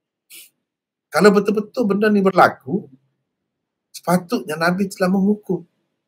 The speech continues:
Aisyah pun tak ada sebut dalam hadis yang sahih. Dia hanya kata, ah, kalau ada pun, seksa mana lebih berat lagi daripada buta tu? Ha, buta tu mana? Lebih berat. Mana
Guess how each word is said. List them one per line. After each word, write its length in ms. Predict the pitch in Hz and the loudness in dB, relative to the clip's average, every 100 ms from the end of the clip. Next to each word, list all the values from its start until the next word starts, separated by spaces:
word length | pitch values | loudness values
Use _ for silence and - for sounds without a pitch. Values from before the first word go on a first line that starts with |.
| _ _ _ _ _ _ _ _ _ | _ _ _ _ _ _ _ _ _
Aisyah 400 | 208 269 - 127 | -2 -2 -2 -4
pun 80 | 127 | -2
tak 160 | 117 | -2
ada 80 | 104 | -2
sebut 320 | 101 113 - | -4 -8 -12
dalam 160 | 110 110 98 | -8 -6 -4
hadis 240 | 104 95 | -6 -6
yang 160 | 95 90 | -8 -10
sahih. 320 | - 95 - _ _ _ _ _ _ _ - _ - | -12 -18 -20 _ _ _ _ _ _ _ -20 _ -4
Dia 160 | 143 | 0
hanya 160 | 160 180 | 2 0
kata, 400 | 170 160 214 254 - _ _ _ _ _ - | -2 -4 -6 -6 -10 _ _ _ _ _ -20
ah, 80 | 147 - | -18 -12
kalau 160 | 160 | -4
ada 320 | 147 151 160 | -4 0 -2
pun, 240 | 160 233 269 - _ _ _ - | -2 -6 -10 -14 _ _ _ -14
seksa 400 | 160 147 - 156 | -10 -6 -4 -2
mana 320 | 160 185 135 | 0 2 2
lebih 160 | 117 | 0
berat 320 | 110 110 104 113 | -2 -2 -4 -6
lagi 160 | 110 | -6
daripada 320 | 110 113 117 | -4 -4 -4
buta 360 | 120 127 - 151 | -4 -6 -12 -12
tu? 160 | 175 175 - _ _ _ _ _ _ _ _ _ _ | -10 -12 -18 _ _ _ _ _ _ _ _ _ _
Ha, 320 | 113 120 107 | -2 2 2
buta 320 | 131 214 - 208 | 0 -2 2 0
tu 160 | 208 | 0
mana? 240 | 117 113 - _ _ _ _ _ _ | -10 -10 -14 _ _ _ _ _ _
Lebih 120 | 208 185 | 0 2
berat. 240 | 147 - | 0 -2
Mana 400 | 156 180 170 143 | -6 -6 -6 -8